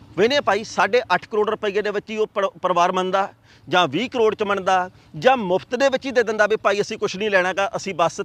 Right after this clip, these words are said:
ਤਰਸ ਦੇ ਆਧਾਰ ਦੇ ਉੱਤੇ ਮਾਫੀ ਦਿੱਤੀ। ਜਦੋਂ ਉਹਨਾਂ ਨੇ ਕਹਿਤਾ ਲਿਖਤੀ ਤੌਰ ਦੇ ਉੱਤੇ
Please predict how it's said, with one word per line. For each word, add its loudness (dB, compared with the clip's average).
ਤਰਸ -2
ਦੇ -6
ਆਧਾਰ 0
ਦੇ -2
ਉੱਤੇ 0
ਮਾਫੀ 0
ਦਿੱਤੀ। -2
ਜਦੋਂ 4
ਉਹਨਾਂ 4
ਨੇ 0
ਕਹਿਤਾ 2
ਲਿਖਤੀ -6
ਤੌਰ 2
ਦੇ -4
ਉੱਤੇ -2